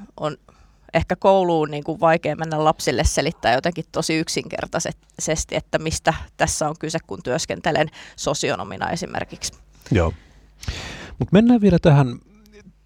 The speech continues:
Speaker 2: teidän työriitaan nyt, joka on tosiaan nyt niin kun, sitähän nyt lykättiin kahdella viikolla sitä lakon alkua, ja se alkaa nyt sit kolmas viidettä, eikö näin?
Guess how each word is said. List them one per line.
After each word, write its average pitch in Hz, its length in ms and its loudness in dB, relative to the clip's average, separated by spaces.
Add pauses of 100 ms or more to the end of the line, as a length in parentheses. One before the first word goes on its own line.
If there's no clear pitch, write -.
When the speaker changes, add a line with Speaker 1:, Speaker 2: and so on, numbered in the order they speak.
(280)
Speaker 2:
teidän 127 460 8
työriitaan 95 800 6
nyt, 90 360 0
joka 101 240 4
on 98 100 2
tosiaan 92 380 4
nyt 95 160 -2
niin 92 160 2
kun, 92 360 -2 (580)
sitähän 104 320 6
nyt 104 160 -2
lykättiin 113 480 4
kahdella 110 400 8
viikolla 90 340 4
sitä 107 180 4
lakon 104 260 4
alkua, 92 320 4
ja 80 40 4
se 95 100 0
alkaa 90 360 4
nyt 90 140 -4
sit - 200 -6
kolmas 95 400 2
viidettä, 87 560 2
eikö 92 200 0
näin? 87 400 0